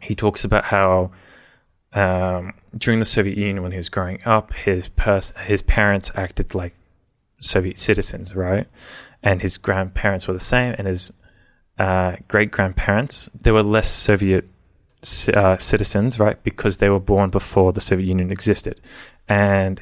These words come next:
he goes on to explain how Russian and Soviet people, like, in a sense, their identity were almost one and the same, and that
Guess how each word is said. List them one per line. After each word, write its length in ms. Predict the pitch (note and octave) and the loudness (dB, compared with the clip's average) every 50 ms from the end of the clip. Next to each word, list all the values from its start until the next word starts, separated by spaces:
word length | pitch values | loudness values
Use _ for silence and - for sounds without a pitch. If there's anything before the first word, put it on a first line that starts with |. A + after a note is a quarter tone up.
| - | -4
he 120 | - A#2 A2+ | -2 0 2
goes 180 | B2+ B2+ C3 | 2 2 2
on 80 | D#3+ E3+ | 0 2
to 100 | - F3+ | 2 2
explain 640 | C#3 - - - - - G2+ G2 F#2+ F#2 F#2 F#2 F#2 | 2 2 0 -4 0 2 2 4 4 2 0 -2 -4
how 500 | - - - G2+ G2 F#2+ F#2+ F#2 F#2 F#2 | -4 -2 0 2 2 4 2 2 0 -2
Russian 720 | G2+ A2 A2 G#2 G#2 - - - A#2 G#2+ G2 F#2+ F#2 F#2+ - - _ _ _ _ _ _ _ | -2 0 0 2 2 0 0 0 -4 -4 -4 -4 -6 -8 -12 -18 _ _ _ _ _ _ _
and 160 | - G#2 F#2+ | -12 -4 -2
Soviet 520 | - - - - F#2 F#2+ G2 G2 F#2+ F#2+ - _ _ _ _ _ _ _ _ | -2 0 2 0 0 2 2 0 0 0 -2 _ _ _ _ _ _ _ _
people, 560 | - - - F#2+ F2 - - F#2+ F#2 F2+ F2+ - - - _ _ _ _ _ - | -2 -2 0 -2 -2 -2 0 0 0 0 -2 -6 -14 -20 _ _ _ _ _ -2
like, 180 | A2+ G2+ G2 | -2 -2 0
in 80 | - G#2 | 2 2
a 60 | G#2+ | 2
sense, 240 | G2 - - G#2 - | 2 2 2 0 2
their 180 | - G#2 F#2+ F#2 | 2 2 2 2
identity 580 | G2 F#2 G2+ F#2+ F#2 - G#2 F#2+ F#2 F2+ - - | 0 0 -2 -2 -2 -4 -2 -2 -4 -4 -8 -4
were 360 | - G#2+ G2 F#2 F2+ F2+ F2+ - _ _ _ | 0 2 2 2 2 0 -4 -8 _ _ _
almost 320 | - A2 G2+ G2 F#2+ - - | -4 -2 -2 -2 -4 0 0
one 100 | G2 G2 | 2 2
and 140 | F#2+ F#2 | 2 0
the 40 | F#2 - | 0 -2
same, 400 | - - G#2 G#2+ A2 A2+ A#2+ - - - - - - - - - _ _ _ | 0 2 2 2 2 0 -2 -8 -14 -20 -20 -20 -20 -20 -20 -20 _ _ _
and 220 | - G2+ G2 F#2+ F#2+ | 0 2 2 4 4
that 320 | F#2 F#2 F#2 F#2 F#2 F#2 | 4 4 2 0 -2 -4